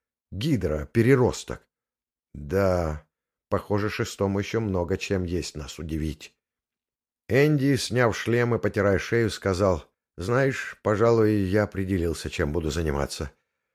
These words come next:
Пойду к Тони новобранцев натаскивать, чтоб первопроходцев слушались. Я и специфику знаю». Я кивнул и, убедившись, что опасности больше нет, пошел обратно к своим,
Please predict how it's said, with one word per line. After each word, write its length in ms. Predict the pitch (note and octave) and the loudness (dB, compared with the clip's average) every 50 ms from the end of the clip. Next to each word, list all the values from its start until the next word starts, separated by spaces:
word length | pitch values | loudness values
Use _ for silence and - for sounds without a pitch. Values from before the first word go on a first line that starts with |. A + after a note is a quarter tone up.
| _ _ - | _ _ -2
Пойду 340 | B2 B2 B2 A#2+ D#3+ E3 - | 0 0 0 2 0 0 0
к 120 | - - | -2 -8
Тони 300 | - - C3 B2+ A#2 A2 | -2 0 0 2 2 0
новобранцев 720 | G#2+ G#2+ G#2 G#2+ G#2+ G2 G2+ F#2 D2+ - - - D#2+ D2+ - | 0 2 2 2 2 2 2 0 0 -2 -4 -6 -6 -6 -4
натаскивать, 680 | D#2 D2+ - - D2+ - - - - D#2+ D2+ - - _ _ _ _ _ | -6 -6 -2 -2 -4 -4 -4 -6 -6 -6 -6 -6 -8 _ _ _ _ _
чтоб 340 | - - - A2+ G#2+ - - | -12 -6 -4 -4 -4 -2 -2
первопроходцев 760 | - A2 G#2 G#2 G#2 - A2+ G#2+ - - C#3 C3+ - - D#2+ | 0 2 2 2 2 2 0 -4 -4 -2 -4 -4 -2 -4 -10
слушались. 600 | - - - B1 - - - B1+ - - - - _ _ _ _ _ _ _ _ | -10 -10 -12 -12 -10 -10 -10 -10 -12 -14 -16 -16 _ _ _ _ _ _ _ _
Я 160 | - A#2 A#2+ A#2 | -2 0 0 0
и 60 | G2 | 0
специфику 800 | - - - - E2+ - - - B2 A2+ - A#2+ G#2 - A#2 | -2 -4 -8 -10 -10 -8 -4 -2 -2 -2 -2 -4 -4 -2 -4
знаю». 640 | A2 E2 D2 E2+ E2 G2 G#2+ G#2+ G#2 F#2 F2+ E2+ - _ _ _ _ _ _ _ _ _ _ _ _ _ _ _ _ - | -4 -4 -2 -2 0 0 2 2 2 0 0 -2 -6 _ _ _ _ _ _ _ _ _ _ _ _ _ _ _ _ -4
Я 260 | E2 G2+ C#3 D#3 D#3 | 0 4 4 6 4
кивнул 640 | C3+ - C#3 C#3 B2+ C#3 D3 D#3 D#3 D#3 D3+ C#3+ C3 | 4 2 0 0 2 2 2 4 4 4 4 4 2
и, 340 | - C2 G#2+ A2+ A2+ G#2+ G2+ | 0 0 0 2 2 2 2
убедившись, 680 | G2 F#2+ F2+ F2+ G#2 F#2+ F2+ G2 E2+ - - F2+ D#2 | 0 0 0 0 0 0 0 0 -2 -2 -2 -4 -4
что 180 | - - - D#2+ | -4 -4 -4 -4
опасности 540 | D2+ - E2 E2 D#2+ - D2 C#2+ - - - | -4 -2 -4 -4 -4 -4 -8 -10 -10 -10 -10
больше 340 | D2 D#2 D#2 D2+ - - E2+ | -10 -8 -10 -10 -6 -4 -2
нет, 260 | G#2+ C3+ C#3+ C#3 - _ _ _ - | 0 0 0 0 -2 _ _ _ -2
пошел 400 | - G#2+ A2 - - D3+ D#3+ D3 | 0 0 0 2 2 2 4 4
обратно 420 | A#2 G2+ A#2+ C3 C3 B2 A#2+ A2+ | 4 6 6 4 4 2 0 -4
к 60 | - | -4
своим, 500 | - - F2 F#2 F#2+ F#2 F2+ F2 D#2+ - | -4 0 2 4 4 4 4 2 -2 -4